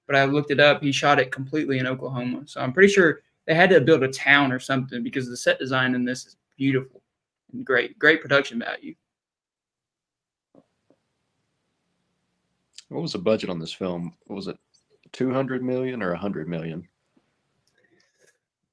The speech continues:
Speaker 1: Uh, I wanna say, I think it was, like, one fifty maybe, right in the middle. I don't, I'm not for sure. I'd have to look it up. But, uh,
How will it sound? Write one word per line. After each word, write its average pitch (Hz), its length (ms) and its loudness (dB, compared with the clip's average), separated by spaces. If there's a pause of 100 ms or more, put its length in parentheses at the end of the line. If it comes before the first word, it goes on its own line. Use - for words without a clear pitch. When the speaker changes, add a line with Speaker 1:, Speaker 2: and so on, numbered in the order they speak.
(180)
Speaker 1:
Uh, 233 460 4 (240)
I 156 80 -8
wanna 180 220 -2
say, 180 680 2 (1160)
I 147 80 -8
think 220 160 -4
it 240 40 -2
was, 170 120 -4
like, 123 160 -4
one 139 200 0
fifty 135 380 -8
maybe, - 400 -6
right 131 160 -4
in - 60 -4
the 123 60 -4
middle. 123 360 -4 (200)
I 170 140 0
don't, 147 380 -2
I'm 147 220 -10
not 160 180 -6
for 139 80 -12
sure. 135 320 -4
I'd 127 140 -4
have 135 140 -10
to 135 60 -14
look 131 220 -6
it 123 100 -8
up. 135 320 -2
But, 131 160 0
uh, 127 380 -2